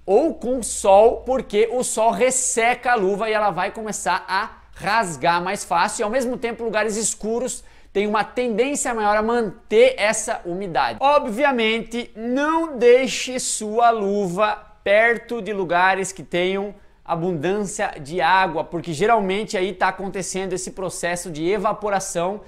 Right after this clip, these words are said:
e geralmente esse lugar tem muita umidade. Então, de preferência, deixe em lugares onde tem muita claridade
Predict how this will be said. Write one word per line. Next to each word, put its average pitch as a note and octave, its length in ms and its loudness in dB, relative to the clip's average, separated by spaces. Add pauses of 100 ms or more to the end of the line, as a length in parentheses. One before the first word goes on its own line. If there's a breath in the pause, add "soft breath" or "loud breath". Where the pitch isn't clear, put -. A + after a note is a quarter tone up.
(180 loud breath)
e A3+ 120 -4
geralmente A#3+ 920 0
esse A#3 240 -4
lugar G3+ 400 0
tem A3 200 -4
muita F#3+ 520 -4
umidade. E3 720 -2
Então, A3+ 520 2 (260 loud breath)
de A3 140 0
preferência, C#4 760 2
deixe A#3 480 2
em C4+ 60 -4
lugares F3+ 360 0
onde E3+ 120 -6
tem E3+ 140 -6
muita C4 340 -6
claridade A3+ 960 0